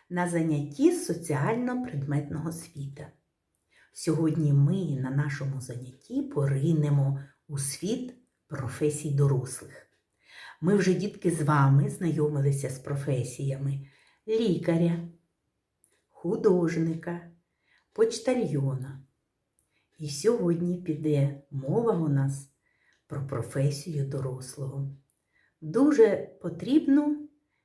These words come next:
і цікаву. А от про кого піде мова, послухайте вірш, загадку.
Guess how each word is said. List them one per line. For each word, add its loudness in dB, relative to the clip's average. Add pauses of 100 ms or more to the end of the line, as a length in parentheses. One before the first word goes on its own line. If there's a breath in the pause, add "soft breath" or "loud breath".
(260)
і -6 (100)
цікаву. -10 (920)
А -6
от -2
про -10
кого 4
піде 4
мова, 0 (320 loud breath)
послухайте 0 (680)
вірш, -14 (280)
загадку. -8